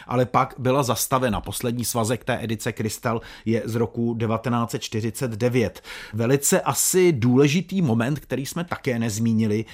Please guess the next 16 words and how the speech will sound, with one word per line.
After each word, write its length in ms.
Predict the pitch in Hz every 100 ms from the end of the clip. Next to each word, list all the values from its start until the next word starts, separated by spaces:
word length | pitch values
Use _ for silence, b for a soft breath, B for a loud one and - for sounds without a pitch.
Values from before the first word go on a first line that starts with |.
| B B
byl 180 | 117 127
ten, 240 | - 135 139
že 180 | 160
v 80 | 156
březnu 440 | 104 104 120 139 175
devatenáct 540 | 143 147 165 175 175
set 100 | 180
čtyřicet 600 | - 120 151 180 175 -
osm 540 | - 175 - 107 85 104 B B -
byl 420 | 98 120 117 113
jmenován 680 | 110 123 131 165 165 123 117
nový 300 | 123 156 -
olomoucký 680 | 131 135 170 175 - 180 127
arcibiskup 800 | 107 - 139 143 - - 160 - B 113
Josef 420 | 120 117 180 -
Matocha 760 | 113 107 107 - 110 90 107